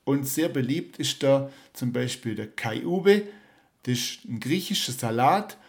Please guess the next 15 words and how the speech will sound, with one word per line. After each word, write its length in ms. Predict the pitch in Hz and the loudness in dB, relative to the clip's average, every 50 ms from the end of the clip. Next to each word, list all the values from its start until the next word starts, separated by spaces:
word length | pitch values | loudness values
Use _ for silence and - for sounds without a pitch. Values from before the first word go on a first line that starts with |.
| - - - _ _ - | -20 -20 -20 _ _ -2
aber 220 | 117 120 123 123 | 0 2 4 2
nicht 200 | 127 139 135 135 | 2 2 0 -4
so 80 | - 127 | -4 -4
standardgriechischer 960 | - - - 139 151 170 175 175 175 175 - 170 170 160 - 175 - - 165 | -4 -2 -2 -2 0 2 2 0 0 0 -2 -2 -2 -2 -4 -6 -6 -6 -6
Salat, 500 | - - 160 151 151 156 160 165 160 - - | -6 -4 -2 0 0 0 0 -2 -4 -8 -12
sondern 460 | - - - 139 143 165 175 180 170 | -10 -4 0 0 0 0 0 -2 -2
das 160 | 143 131 131 135 | -2 -2 -2 -4
hat 180 | 120 - - | -4 -4 -4
noch 80 | 117 104 | -4 -4
ein 180 | 107 - - | -4 -6 -4
Topping 540 | - - 175 175 - 196 196 208 208 208 - - - - - _ _ _ | -2 -2 -2 0 0 0 2 2 0 0 -4 -10 -20 -20 -20 _ _ _
und 260 | - 135 135 135 131 | 0 2 2 2 0
das 180 | 123 123 127 135 | 0 0 0 0
ist 380 | 135 131 - - - 120 104 | -2 -2 -2 -6 -10 -12 -4
Gyros. 640 | 101 139 151 156 143 117 107 104 - - - - | 2 6 6 8 8 6 4 2 -2 -4 -6 -8